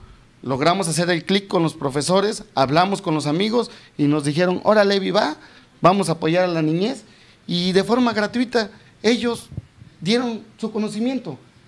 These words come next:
Los profesores dan su conocimiento de forma gratuita para llegar a esa niñez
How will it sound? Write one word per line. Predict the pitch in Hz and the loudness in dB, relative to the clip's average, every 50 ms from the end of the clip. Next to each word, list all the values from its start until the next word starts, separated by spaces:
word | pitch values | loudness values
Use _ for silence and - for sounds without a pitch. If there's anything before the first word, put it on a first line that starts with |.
| _ - - - - - - - - - - - - | _ -20 -20 -20 -20 -20 -20 -20 -20 -20 -20 -12 -4
Los | - 175 185 185 | 0 0 0 0
profesores | 185 196 190 170 185 160 220 233 240 226 | 0 -2 0 0 0 2 2 2 2 2
dan | 202 226 233 240 | 2 2 0 0
su | 240 208 | -2 -4
conocimiento | - 214 190 160 170 190 208 226 214 226 220 | -2 -2 -2 0 0 0 0 0 0 0 0
de | 202 180 | 0 0
forma | 185 208 214 208 196 | 0 0 0 0 0
gratuita | 190 175 175 175 220 226 - 240 | 0 0 0 -2 -4 -4 -6 -4
para | - 170 170 | -4 -4 -4
llegar | 160 170 175 180 190 | -4 -2 -2 -2 -2
a | 190 | -2
esa | 165 185 165 | -2 -6 -4
niñez | 170 170 175 202 233 220 | -4 -2 -2 -2 -4 -4